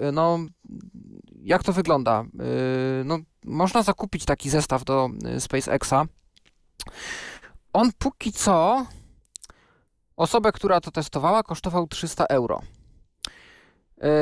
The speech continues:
ponoć jakaś tam cena standardowa to jest czterysta pięćdziesiąt dolarów, a ma być tysiąc.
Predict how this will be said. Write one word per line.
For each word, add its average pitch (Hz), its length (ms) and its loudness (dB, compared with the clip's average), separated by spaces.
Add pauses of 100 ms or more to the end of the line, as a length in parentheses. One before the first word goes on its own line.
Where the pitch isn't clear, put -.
(260)
ponoć 214 280 2
jakaś 202 200 -2
tam 185 160 0
cena 208 220 2
standardowa 196 1300 2
to 165 120 -8
jest 156 180 -6
czterysta 170 400 -2
pięćdziesiąt 170 500 -4
dolarów, 226 440 2
a 156 80 2
ma 160 180 2
być 190 220 -6
tysiąc. 262 600 0